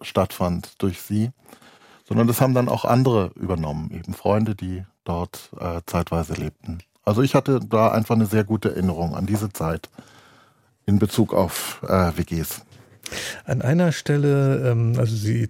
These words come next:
Speaker 2: äh, zitieren den Therapeuten Wolfgang Schmiedbauer öfter und an einer Stelle sagt er, "Mit fünfzig sollte man vorbereiten, wie man mit achtzig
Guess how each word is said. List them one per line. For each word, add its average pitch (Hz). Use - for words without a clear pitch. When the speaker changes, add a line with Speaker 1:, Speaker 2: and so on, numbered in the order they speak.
Speaker 2:
äh, 110
zitieren 113
den 101
Therapeuten 107
Wolfgang 107
Schmiedbauer 110
öfter 143
und 113
an 107
einer 117
Stelle 117
sagt 110
er, 113
"Mit 110
fünfzig -
sollte 131
man 127
vorbereiten, 120
wie 113
man 120
mit 113
achtzig -